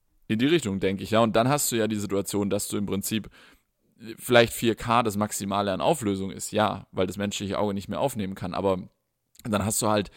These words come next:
fünfzehn Perspektiven, die dann noch zusammengesetzt werden zu einem Video und das alles in einer Datei. Was, also so denke ich, ne? Also ich meine,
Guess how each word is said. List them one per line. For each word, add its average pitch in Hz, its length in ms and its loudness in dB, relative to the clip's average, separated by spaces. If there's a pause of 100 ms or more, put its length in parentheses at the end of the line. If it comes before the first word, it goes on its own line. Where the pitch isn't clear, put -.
(540)
fünfzehn 139 540 2
Perspektiven, 120 1000 -2
die 110 140 0
dann 107 140 2
noch 107 140 -2
zusammengesetzt 107 720 -2
werden 101 200 -2
zu - 120 -4
einem 98 180 -4
Video 113 260 -2
und 107 140 -4
das 113 160 0
alles 104 220 -2
in 92 100 -6
einer 98 180 -4
Datei. 101 360 0
Was, 101 200 -2
also 107 180 0
so 123 180 6
denke 98 260 2
ich, 95 100 -10
ne? 107 180 0
Also 98 220 0
ich 98 100 -2
meine, 104 180 4